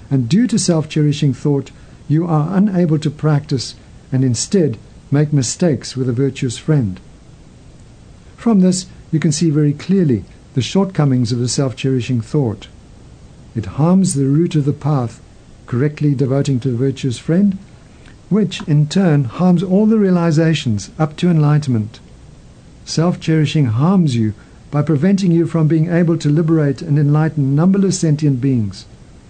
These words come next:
In this way, it interferes with and harms the welfare of numberless sentient beings.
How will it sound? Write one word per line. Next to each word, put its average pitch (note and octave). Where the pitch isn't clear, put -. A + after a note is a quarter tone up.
In A#2
this D3+
way, D3
it C#3
interferes F3+
with D3+
and C3
harms D3
the C#3
welfare C3
of B2+
numberless D3+
sentient C3+
beings. B2